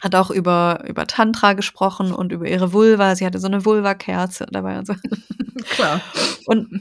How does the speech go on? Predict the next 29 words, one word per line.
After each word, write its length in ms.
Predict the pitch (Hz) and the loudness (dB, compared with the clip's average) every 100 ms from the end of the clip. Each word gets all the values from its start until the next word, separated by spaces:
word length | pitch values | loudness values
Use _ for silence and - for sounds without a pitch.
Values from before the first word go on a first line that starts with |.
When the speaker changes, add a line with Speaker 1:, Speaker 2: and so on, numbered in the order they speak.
| - 190 - | -10 -6 4
Speaker 1:
der, 260 | 214 214 - | 4 4 2
der 140 | 208 | 0
beste 320 | 247 247 226 | 2 0 -2
Kumpel 400 | - 277 302 302 | 0 0 2 -2
von 180 | - 202 | -2 -2
dem 160 | 190 175 | -2 -2
und, 220 | 180 - | -4 -2
oder 240 | 190 - | -2 0
auch 140 | 185 - | -2 0
er, 300 | 208 220 214 | 2 2 2
dieser 280 | 190 190 | 0 -4
Philipp, 440 | 185 220 247 285 - - | -4 -2 0 0 -2 0
ähm, 300 | 214 220 214 | 2 2 0
die 140 | 202 | 0
waren 280 | 202 220 208 | 0 0 0
beide 400 | 202 226 277 262 | -2 0 0 0
sehr, 640 | 233 220 226 233 233 247 _ _ _ _ _ _ _ _ _ _ - | 0 2 4 4 2 -2 _ _ _ _ _ _ _ _ _ _ -6
wie 140 | 202 | -4
soll 140 | 196 196 | 0 0
ich 160 | 202 | 0
sagen, 500 | 226 269 285 180 180 | 4 4 4 0 -2
die 140 | 202 202 | 0 4
haben 260 | 202 202 | 4 2
gar 220 | - 277 | 2 2
nicht 180 | 302 - | 2 -2
verstanden, 640 | - 220 - 214 240 220 196 | -6 -6 -2 -2 -2 -4 -4
was 160 | 185 | -4
da 100 | 185 | -6
passiert. 640 | 180 185 180 233 233 208 | -6 -8 -6 -4 -4 -6